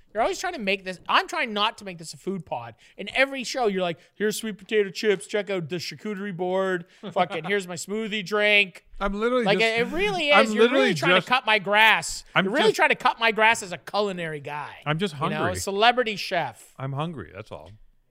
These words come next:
Speaker 1: What do you mean you're hungry? What, did, don't you eat meals?
Speaker 2: Yeah,
Speaker 1: I
Speaker 2: this
Speaker 1: don't
Speaker 2: is
Speaker 1: snack. I eat meals. I don't snack throughout the day.
Speaker 2: Oh,
Speaker 1: I
Speaker 2: really?
Speaker 1: eat
Speaker 2: You
Speaker 1: a
Speaker 2: don't,
Speaker 1: meal.
Speaker 2: you really, Maddie? You
Speaker 1: I
Speaker 2: don't
Speaker 1: don't
Speaker 2: snack? Yeah.
Speaker 1: You ask,
Speaker 2: What
Speaker 1: Lisa and Jack. You ask.
Speaker 2: What is it? What do you call an Oreo?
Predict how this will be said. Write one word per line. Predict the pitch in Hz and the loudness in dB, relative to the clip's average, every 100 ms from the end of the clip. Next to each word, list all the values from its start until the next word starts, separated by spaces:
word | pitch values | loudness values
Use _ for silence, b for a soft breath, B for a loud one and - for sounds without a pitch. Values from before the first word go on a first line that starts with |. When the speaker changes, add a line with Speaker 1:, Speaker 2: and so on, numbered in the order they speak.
| _ | _
Speaker 1:
What | 277 | -8
do | 349 | -6
you | |
mean | 415 403 | -4 -4
you're | 370 | -6
hungry? | 254 202 226 254 202 123 113 | -6 -10 -10 -12 -14 -14 -16
What, | 202 | -16
did, | 190 254 _ | -14 -16 _
don't | - 339 | -4 -4
you | 370 | -6
eat | 359 175 | -10 -8
meals? | 165 151 180 269 339 - - - _ | -8 -6 -6 -8 -8 -8 -8 -12 _
Speaker 2:
Yeah, | 220 202 | -6 0
Speaker 1:
I | 226 | 0
Speaker 2:
this | 466 | 0
Speaker 1:
don't | |
Speaker 2:
is | - | -4
Speaker 1:
snack. | - 202 190 - - | -2 2 2 0 -4
I | - | 4
eat | 302 370 214 | 4 2 -2
meals. | 240 233 147 123 - | 0 0 -2 -8 -10
I | 175 | -8
don't | 240 277 | -6 -8
snack | - 196 190 | -8 -4 -6
throughout | - 151 | -6 -8
the | - | -8
day. | 120 117 | -16 -2
Speaker 2:
Oh, | 151 | 2
Speaker 1:
I | 143 | 4
Speaker 2:
really? | 131 139 185 | 4 2 0
Speaker 1:
eat | |
Speaker 2:
You | |
Speaker 1:
a | 139 | 2
Speaker 2:
don't, | 156 240 | 2 2
Speaker 1:
meal. | 240 233 139 | -2 -4 -2
Speaker 2:
you | |
really, | 151 151 | -2 0
Maddie? | 151 147 139 | 0 0 -2
You | 139 | 2
Speaker 1:
I | 214 | 2
Speaker 2:
don't | 226 | 4
Speaker 1:
don't | 143 123 | 0 -2
Speaker 2:
snack? | - 143 127 127 | -6 -4 -2 -2
Yeah. | 143 123 | 0 4
Speaker 1:
You | 330 427 | 8 10
ask, | 339 330 285 - | 10 8 4 -2
Speaker 2:
What | 226 | -4
Speaker 1:
Lisa | 277 226 285 | 2 4 4
and | 269 208 | 2 2
Jack. | 233 233 233 | 2 2 0
You | 240 415 | 0 2
ask. | 392 359 311 240 - 180 | 4 6 6 4 -2 4
Speaker 2:
What | 262 | 4
is | 285 240 | 4 0
it? | 190 | -2
What | 196 254 | 0 2
do | |
you | 262 | 0
call | - 233 196 | 0 2 2
an | |
Oreo? | 151 160 175 170 160 120 107 | 0 0 0 2 2 0 -2